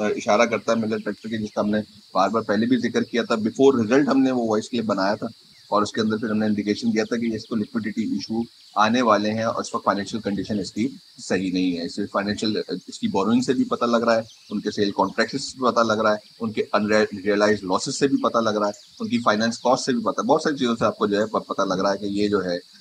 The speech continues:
अ, इस वक्त जो है Miller Tractor के हवाले से जो हम बात कर रहे हैं कि आपको शायद ये हम X price से भी शायद हम नीचे इसको देख सकते हैं। तो इसके अंदर जो है, जिस level पे अभी ये मौजूद है, market के साथ, अ, connect हुआ हुआ line है, जो हालात अभी political बनने वाले हैं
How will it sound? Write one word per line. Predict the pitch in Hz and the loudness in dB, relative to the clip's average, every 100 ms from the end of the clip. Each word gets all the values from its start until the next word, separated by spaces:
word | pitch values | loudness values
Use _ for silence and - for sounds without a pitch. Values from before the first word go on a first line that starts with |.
| - 90 | -10 -4
अ, | 90 - | -4 -4
इस | - | -2
वक्त | 104 98 | -2 -2
जो | 98 | -2
है | 95 101 | -2 -2
Miller | 104 110 | 0 0
Tractor | 107 113 110 131 | -2 -6 -4 -4
के | 123 | 0
हवाले | 104 87 87 92 | 0 0 -2 -4
से | 101 | -6
जो | 95 | -4
हम | 92 | -4
बात | 87 87 - | -4 -4 -6
कर | 95 | -4
रहे | 98 | -6
हैं | 107 - - | -8 -20 -12
कि | - | -2
आपको | 92 98 - - | 2 2 0 -4
शायद | 120 110 107 | -2 0 0
ये | 107 | 0
हम | 107 107 - | 0 -2 -2
X | 117 - | -4 0
price | 117 107 - | 0 0 -2
से | 107 | -4
भी | 104 | -2
शायद | 107 95 | -2 -4
हम | 95 | -2
नीचे | 101 101 - 104 | -2 -2 2 0
इसको | - 117 - - - 95 | 2 -4 -4 -8 -20 -4
देख | 98 95 | -4 -2
सकते | 95 87 90 | -6 -6 -8
हैं। | 82 | -6
तो | 90 98 | -4 -4
इसके | - 123 | 0 0
अंदर | 120 | 2
जो | 120 117 | 2 2
है, | 107 | 2
जिस | 110 117 113 | 0 -2 0
level | 110 120 | 2 0
पे | 123 | 0
अभी | 120 120 | 0 0
ये | |
मौजूद | 113 117 113 127 | 0 0 0 2
है, | 123 - - - - - - - - | 0 -2 -16 -20 -20 -20 -20 -20 -2
market | 147 104 135 117 | 2 2 0 -4
के | 117 | -2
साथ, | 117 104 104 104 | 2 2 2 -4
अ, | |
connect | - 110 110 - | -2 0 -2 0
हुआ | 107 | 0
हुआ | 101 90 | 2 2
line | 98 113 110 | 2 2 -2
है, | 107 - - - | -4 -12 -12 -2
जो | 101 | 2
हालात | 95 98 95 | 4 2 0
अभी | 101 | -4
political | 98 95 98 104 104 | -2 -2 -2 -2 -2
बनने | 92 98 113 | -2 -2 0
वाले | 104 82 | 0 0
हैं | 76 | -6